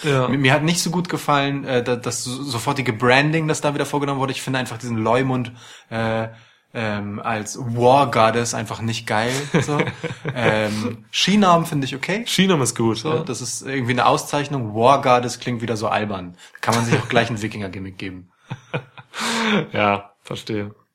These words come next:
Speaker 1: Ja.
Speaker 2: So, also Liv Morgan ist dann mehr so ferner liefen, würde ich sagen.
Speaker 1: Ja.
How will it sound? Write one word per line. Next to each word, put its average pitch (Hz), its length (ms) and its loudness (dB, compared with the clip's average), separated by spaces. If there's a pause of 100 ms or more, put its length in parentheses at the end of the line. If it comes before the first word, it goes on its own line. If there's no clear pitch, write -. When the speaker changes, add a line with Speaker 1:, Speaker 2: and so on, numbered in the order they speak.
(1200)
Speaker 1:
Ja. 147 320 6 (320)
Speaker 2:
So, 120 320 2
also 135 220 6
Liv 147 240 4
Morgan 170 360 8
ist - 180 -2
dann 135 100 4
mehr 135 160 4
so 139 100 0
ferner 135 340 2
liefen, 190 360 2
würde 180 160 0
ich 175 80 -6
sagen. 165 460 -2 (960)
Speaker 1:
Ja. 98 300 -8